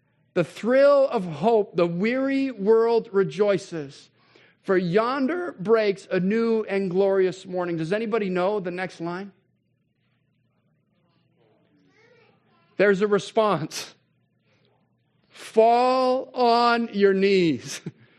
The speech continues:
This world offers life in so many variety of ways.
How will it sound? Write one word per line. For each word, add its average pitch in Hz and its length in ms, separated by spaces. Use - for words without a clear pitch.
This 196 180
world 294 360
offers 277 540
life 247 480
in 208 180
so - 540
many 240 240
variety 202 480
of 170 140
ways. 156 640